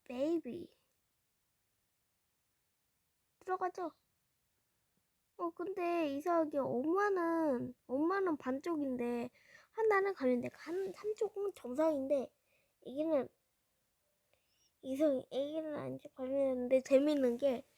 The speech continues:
"엄마 만들래? 떼치, 떼치, 떼치, 떼치, 떼치, 떼치, 떼치, 떼치."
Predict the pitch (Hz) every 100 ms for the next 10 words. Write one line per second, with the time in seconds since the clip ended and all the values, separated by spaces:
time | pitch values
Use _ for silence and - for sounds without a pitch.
0 | _ _ _ - 285 381 453 427 392 440
1 | 480 - 523 523 _ 480 480 - - 440
2 | - 330 - 403 _ 85 - 302 349 _
3 | _ _ 370 - 302 - 370 381 - 285
4 | - 359 403 - 269 - 392 453 - 302
5 | 247 -